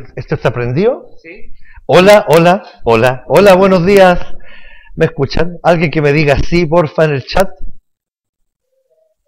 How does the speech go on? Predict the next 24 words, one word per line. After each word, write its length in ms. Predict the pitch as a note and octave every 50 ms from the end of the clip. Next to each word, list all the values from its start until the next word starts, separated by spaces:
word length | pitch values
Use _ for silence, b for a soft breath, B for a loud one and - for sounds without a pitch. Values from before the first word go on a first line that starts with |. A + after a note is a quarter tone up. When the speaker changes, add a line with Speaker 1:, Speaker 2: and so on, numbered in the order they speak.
| _ _ _ _ _ _ _ _ _ _
Speaker 1:
Sí, 380 | - - - G2 - - - -
yo 180 | - A2 B2 C#3
ya 140 | C3 D3 D3
me 80 | C#3
escuché, 260 | C3+ - C#3+ B2 -
estamos 300 | G2+ F2 - C3+ C#3 C3
monitoreando 580 | C#3 C3+ C3 B2+ A2+ C3 B2+ C3 C#3 C#3 B2 A#2
acá. 200 | A2 A2 G2+ B B B B B B B B B
¿Cómo 220 | - G3 A3 A#3 A3+
están? 340 | A3 - - G#3 G#3 G#3 G3
Buenos 260 | G#3 G3+ G3 F#3 D#3+
días, 300 | F#3 G3+ G3+ G3 F3+ -
feliz 260 | - F#3+ F3 F#3+ G3
de 80 | F3 F3
estar 220 | - - F3 E3+
acá 680 | E3+ D3+ D#3+ E3+ F3 F3 E3+ E3 D#3+ D3+ C#3+ C3 C3 - _ _
de 180 | - B2+ B2+ C#3+
nuevo 380 | C#3 C#3+ D3 D3+ D#3 D#3 C#3+ C3
con 200 | - C#3 C3 B2
la 240 | B2 A#2 A2 - - -
invitación 680 | A2+ A#2+ A#2+ A2+ A2 A2 A2+ - - C#3 B2+ C3 C3 B2
de, 460 | A2 A2+ A2 G#2+ G2+ F#2+ F#2+ F#2 F2+ E2+ D#2 - _ _ _ _ - - _ _ _ _ _ b b b b b b b
de 560 | - G#2+ G#2+ G#2+ G#2+ G2+ G2 F#2+ F#2+ F#2+ F#2+ F2+
Teleempresas. 800 | - B2+ A#2+ A#2 A2 - - C#3 D3+ C#3+ - - - - -